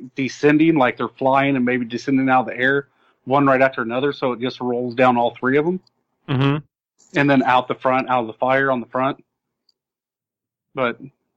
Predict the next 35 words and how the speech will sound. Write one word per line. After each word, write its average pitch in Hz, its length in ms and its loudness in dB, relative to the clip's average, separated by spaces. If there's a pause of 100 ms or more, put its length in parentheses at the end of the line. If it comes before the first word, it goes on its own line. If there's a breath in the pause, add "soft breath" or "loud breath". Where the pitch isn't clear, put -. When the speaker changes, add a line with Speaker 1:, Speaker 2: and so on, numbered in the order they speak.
(640)
Speaker 2:
Hell, 202 180 4
Speaker 1:
I - 20 2
Speaker 2:
that 147 140 4
Speaker 1:
don't - 40 2
Speaker 2:
would 262 120 6
be 143 60 2
Speaker 1:
know. - 60 -4
Speaker 2:
awesome 139 420 2
just 143 240 -2
to, 143 60 2
like, 131 200 0
get 143 180 -2
from, 127 200 -4
like, 117 140 -6
one, 139 440 2
like, 117 240 -4
fairly 139 320 2
tall 131 260 2
level 131 220 4
to, 127 80 2
I 113 100 0
mean, 151 140 2
'cause 220 160 2
it 254 40 2
didn't, 277 300 6
it 180 80 2
doesn't 247 160 6
have 254 140 2
to 165 80 -6
be 208 100 0
necessarily 180 380 0
hard. 160 340 4
It 143 80 0
could - 120 -8
be 175 240 -4